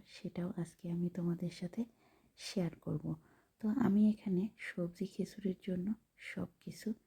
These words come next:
রেডি করে নিয়েছি বন্ধুরা। আর চিকেনটা যেহেতু, আহ,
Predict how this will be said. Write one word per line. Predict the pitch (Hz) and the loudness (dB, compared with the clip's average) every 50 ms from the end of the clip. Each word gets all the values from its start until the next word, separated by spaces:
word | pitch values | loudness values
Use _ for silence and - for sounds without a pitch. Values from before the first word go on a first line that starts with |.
| _ _ _ - | _ _ _ -10
রেডি | 165 170 165 160 170 - - 180 | -2 0 0 0 0 -2 -4 -12
করে | - 180 170 - 214 214 _ _ _ _ _ - | -8 -8 -10 -10 -10 -20 _ _ _ _ _ -6
নিয়েছি | 202 180 175 170 160 156 156 156 - - 170 165 156 _ _ _ - | -2 2 2 4 4 2 0 -2 -6 -16 -14 -16 -16 _ _ _ -6
বন্ধুরা। | 170 160 156 156 - - 156 160 - - _ _ _ _ _ _ _ - | -2 -2 -2 -2 -4 -6 -6 -6 -6 -10 _ _ _ _ _ _ _ -8
আর | 170 160 - _ | -8 -8 -8 _
চিকেনটা | - 190 185 - - 185 190 190 - 196 190 | -4 -4 -4 -4 -4 -6 -6 -4 -6 -8 -8
যেহেতু, | - - 185 180 202 202 - - 202 202 202 - - - | -4 -4 -4 -4 -4 -8 -6 -4 -4 -4 -4 -8 -8 -6
আহ, | 180 170 165 165 165 165 | -6 -4 -4 -2 -2 -4